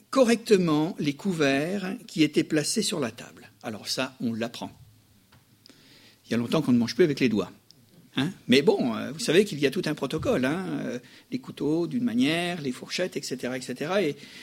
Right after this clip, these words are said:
et, euh, chez nous, en France, quand on se met à table, on se met vraiment à table, hein. Et il y a des, des couverts pour chaque, euh, finalement, <laughs> hein, chaque plat, et cetera. Enfin, voilà, le poisson, la viande, et cetera. Voilà.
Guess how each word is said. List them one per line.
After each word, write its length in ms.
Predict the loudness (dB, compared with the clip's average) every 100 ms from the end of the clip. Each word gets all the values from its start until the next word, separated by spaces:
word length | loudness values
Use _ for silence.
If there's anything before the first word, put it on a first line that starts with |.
| -8 0
et, 800 | 4 4 4 4 4 4 4 0
euh, 420 | -2 -4 -6 -2
chez 180 | 0 6
nous, 180 | 8 6
en 100 | 4
France, 300 | 2 2 2
quand 220 | -2 -2
on 60 |
se 120 | 0 2
met 160 | 4
à 100 | 4
table, 300 | 4 2 2
on 60 | 0
se 140 | 2
met 160 | 2 2
vraiment 360 | 4 4 6
à 80 | 4
table, 380 | 2 0 0 -2
hein. 180 | -4 -6 -10 _ -20 -20 2
Et 100 | 4
il 60 | 8
y 80 | 8
a 60 |
des, 440 | 10 8 8 6 4
des 140 | 2
couverts 320 | 4 6 6
pour 180 | 2 0
chaque, 380 | 2 2 2 4
euh, 180 | 6 4
finalement, 680 | 2 2 2 2 2 2 2 -2 -8
<laughs> 260 | -12 -12 2
hein, 300 | 4 6 4
chaque 280 | 4 2 2
plat, 260 | 4 4 4
et 80 |
cetera. 520 | 0 -2 0 0 2 0
Enfin, 260 | 0 0
voilà, 440 | 0 0 0 0 -2
le 100 | -2
poisson, 640 | -4 -2 -2 0 0 0
la 120 | -2
viande, 280 | -2 -4 -4
et 60 | -8
cetera. 360 | -8 -8 -8 -6
Voilà. 200 | -8